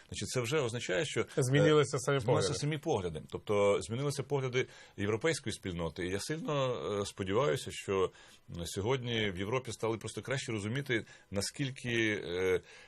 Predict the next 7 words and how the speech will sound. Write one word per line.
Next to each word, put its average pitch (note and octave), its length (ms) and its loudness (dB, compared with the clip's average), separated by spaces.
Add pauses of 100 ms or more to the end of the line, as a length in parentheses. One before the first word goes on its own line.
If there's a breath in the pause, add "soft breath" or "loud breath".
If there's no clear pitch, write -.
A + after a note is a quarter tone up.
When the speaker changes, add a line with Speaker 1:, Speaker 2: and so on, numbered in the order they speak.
(160 loud breath)
Speaker 1:
е, F2 360 4 (120)
ну, G#2+ 300 -2 (480)
можливо, G#2 440 0
недал-, G#2+ 420 -2
недалекоглядною G#2+ 720 0
була E2+ 160 2
політика, E2 680 0